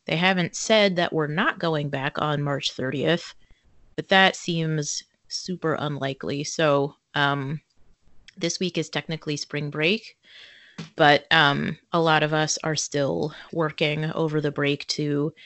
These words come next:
plan in the event of a longer term closure and having to move toward distance learning for a larger chunk of the year. So, um, I do find that all of the advice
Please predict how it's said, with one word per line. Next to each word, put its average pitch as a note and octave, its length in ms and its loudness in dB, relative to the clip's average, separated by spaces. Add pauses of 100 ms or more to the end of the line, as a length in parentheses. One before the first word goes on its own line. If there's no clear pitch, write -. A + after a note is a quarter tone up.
(320)
plan D3 520 0
in D#3 240 -2
the D3+ 120 0
event D3 300 -2
of D3+ 120 -2
a D3 40 -2
longer C#3+ 340 -4
term D3 280 -2
closure D3 600 0
and D3+ 140 2
having D3 320 0
to - 120 -6
move D3 300 -2
toward C#3 380 0 (380)
distance D3+ 440 -4
learning D3+ 400 0
for D3+ 440 2
a - 120 0
larger D3+ 460 -2
chunk D3+ 300 -4
of D3+ 140 -6
the D3 80 -4
year. F3 380 0
So, D3 480 0 (520)
um, D3+ 480 4 (1120)
I F3+ 100 4
do A3 280 2
find G#3 440 4
that G3 240 2
all E3 240 6
of E3+ 180 0
the E3+ 160 2
advice C#3+ 440 0